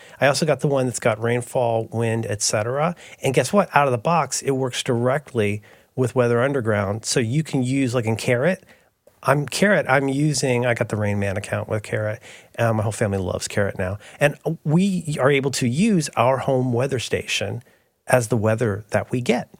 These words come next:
So it'll augment it with various different kinds of things. But if we wanna see how much rain actually fell in our yard, that's right there. Okay,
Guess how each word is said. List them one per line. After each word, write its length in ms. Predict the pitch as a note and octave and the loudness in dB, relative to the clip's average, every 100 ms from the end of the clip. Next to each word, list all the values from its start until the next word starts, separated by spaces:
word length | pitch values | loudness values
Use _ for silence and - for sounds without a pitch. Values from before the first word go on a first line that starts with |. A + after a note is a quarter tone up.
| - _ | -20 _
So 100 | F#3+ | 0
it'll 180 | G3 D4 | 2 4
augment 360 | C#3+ F#3 F#2+ F2+ | 4 2 -2 -2
it 60 | |
with 180 | G2+ G#2 | -4 -6
various 380 | - A2+ G#2+ F#2+ | -4 -2 -2 -2
different 280 | B2 A2+ A2 | -4 -2 0
kinds 180 | F#3+ | 0
of 80 | D#3+ | 0
things. 140 | G#2 F2+ | -4 -2
But 120 | C#3 | -2
if 100 | B2+ | 2
we 60 | |
wanna 120 | G3+ E3+ | 2 2
see 120 | D#3 | 0
how 80 | C3+ | 0
much 200 | A#2 B2+ | -2 0
rain 180 | B2 | -2
actually 300 | A2+ G#2+ - | 0 -4 -4
fell 380 | G#2+ - F#2 A#2 | -4 -2 -2 -2
in 140 | - A2 | -2 0
our 140 | G2+ | 0
yard, 420 | F#2+ - - E3 - - - - _ | -2 -4 -2 -4 -6 -20 -20 -20 _
that's 360 | A#2 A2 G#2 B2+ | 0 0 2 0
right 180 | G#2 | 0
there. 160 | - D3 - G3+ | 2 2 2 2
Okay, 200 | - | 2